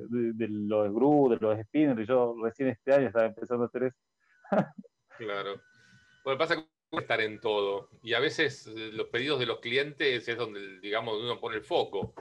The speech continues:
Speaker 2: Cap-, quizás el, el
Speaker 1: Claro.
Speaker 2: tema de, de, de un poco de la moda sirve cuando uno no tiene mucha actividad o no sabe muy bien qué hacer, ¿no? Porque te tiene que dar tiempo para eso.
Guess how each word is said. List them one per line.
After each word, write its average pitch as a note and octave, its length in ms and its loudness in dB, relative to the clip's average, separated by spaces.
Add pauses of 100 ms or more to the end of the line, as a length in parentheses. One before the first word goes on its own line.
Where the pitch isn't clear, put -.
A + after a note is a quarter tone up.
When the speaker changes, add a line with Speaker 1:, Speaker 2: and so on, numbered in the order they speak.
(560)
Speaker 2:
Cap-, - 340 -4
quizás D3+ 360 -2
el, D3 60 0
el B2 80 -6
Speaker 1:
Claro. B2+ 380 8
Speaker 2:
tema B2 140 -8
de, G#2+ 280 2
de, G#2 220 0
de G2 280 -2
un G#2+ 140 -16
poco B2+ 260 -2
de A2 80 2
la G2+ 120 0
moda C#3+ 580 0
sirve C3 340 -2
cuando A2 200 -2
uno A#2+ 100 -2
no A2 160 -6
tiene A#2 320 -4
mucha A#2+ 340 -8
actividad A#2 400 -2
o B2+ 40 -2
no A2 100 -6
sabe A#2+ 260 0
muy G#2+ 180 -4
bien A2+ 220 -4
qué G#2+ 80 -4
hacer, G#2 460 -2
¿no? A2 200 -4
Porque G#2+ 180 -2
te G#2 80 -2
tiene B2+ 200 0
que A2 80 0
dar A2 160 -2
tiempo A2 340 -2
para F#2+ 240 -2
eso. - 340 -8